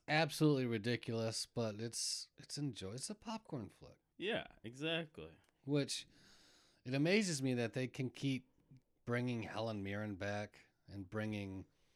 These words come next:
Speaker 1: Kirk Douglas back and bringing Charlize Theron back.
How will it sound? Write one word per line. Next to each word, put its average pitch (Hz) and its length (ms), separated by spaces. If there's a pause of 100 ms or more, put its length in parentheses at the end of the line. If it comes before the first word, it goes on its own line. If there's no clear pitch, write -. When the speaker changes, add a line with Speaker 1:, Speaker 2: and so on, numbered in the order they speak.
(340)
Speaker 1:
Kirk - 260
Douglas 107 400
back 101 540 (240)
and 101 200
bringing 101 580 (360)
Charlize 110 460
Theron 104 400
back. 104 420